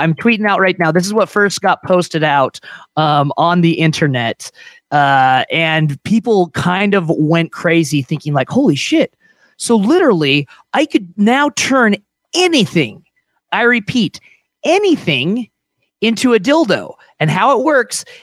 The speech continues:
is it, it, you know, it looks just like a classic, um,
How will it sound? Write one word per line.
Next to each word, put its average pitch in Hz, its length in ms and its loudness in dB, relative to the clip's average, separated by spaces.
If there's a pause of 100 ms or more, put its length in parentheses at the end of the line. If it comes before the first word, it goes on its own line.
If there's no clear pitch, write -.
is 160 180 0
it, 165 200 0
it, 151 280 0
you 170 80 2
know, 151 140 2
it 139 120 0
looks 170 300 -2
just - 300 -2
like 170 220 -2
a - 80 -4
classic, 175 760 -4 (380)
um, 139 760 -2